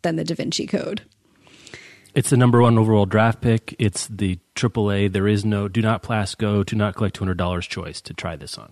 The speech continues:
Speaker 2: to have fun with this,
Speaker 1: Mm-hmm.
Speaker 2: the Da Vinci Code. So if you wanna read it or watch it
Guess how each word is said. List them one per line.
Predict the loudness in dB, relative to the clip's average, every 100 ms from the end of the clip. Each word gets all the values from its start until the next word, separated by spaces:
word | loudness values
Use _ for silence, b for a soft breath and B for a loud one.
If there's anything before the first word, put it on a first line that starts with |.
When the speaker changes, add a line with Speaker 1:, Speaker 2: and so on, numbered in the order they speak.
| _
Speaker 2:
to | -14
have | -14
fun | -14 -8
with | 0 2
this, | 2 -2
Speaker 1:
Mm-hmm. | -4
Speaker 2:
the |
Da | -6
Vinci | -6 -6 -10
Code. | -8 -8 -10 B B B
So | -14 -10
if |
you | -8
wanna | -4 -4
read | 0 2 4
it | 2 -2 -20 b b b b b b b _ _
or | -2 0
watch | 2 0 -2
it | -4